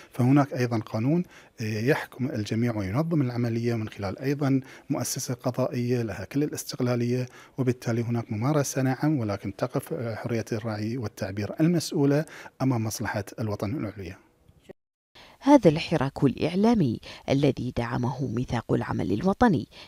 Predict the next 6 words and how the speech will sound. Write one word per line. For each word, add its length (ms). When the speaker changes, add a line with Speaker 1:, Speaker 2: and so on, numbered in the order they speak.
Speaker 2:
بحرية 520
تعبير 540
حققت 540
قفزات 560
غير 280
مسبوقة 560